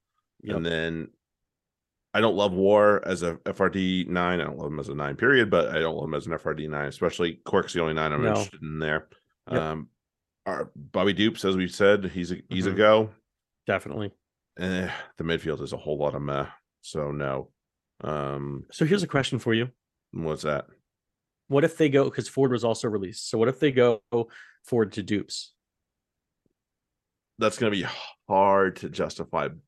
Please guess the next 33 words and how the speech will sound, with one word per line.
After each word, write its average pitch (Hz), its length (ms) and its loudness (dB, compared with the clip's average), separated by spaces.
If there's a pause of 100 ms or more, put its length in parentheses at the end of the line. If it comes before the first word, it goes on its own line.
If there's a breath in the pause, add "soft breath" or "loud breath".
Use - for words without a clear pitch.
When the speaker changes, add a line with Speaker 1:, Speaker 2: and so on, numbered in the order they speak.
Speaker 2:
both - 480 -6
because - 920 -10 (1700)
somebody 78 360 -2
needs 71 180 -12
the - 80 -20
tee, - 360 -8
and 76 100 -10
that's 76 140 -8
part 73 220 -8
of 69 60 -18
the 65 120 -8
value 69 300 -4
Speaker 1:
Right. 104 180 2
Speaker 2:
for 71 100 -12
both - 300 -10
of 78 80 -16
them. - 200 -10
So 78 380 -8
Speaker 1:
It 117 80 -2
is. - 240 -2 (420 soft breath)
But 127 140 -2
Speaker 2:
and 143 60 -10
Speaker 1:
Dupes 170 320 -2
has 180 120 -2
been 131 120 2
a 117 60 0
good 110 180 0
runner. 110 280 0
He's 139 180 -2
been 147 140 2
a 120 40 2
very 120 200 2
good 107 340 -2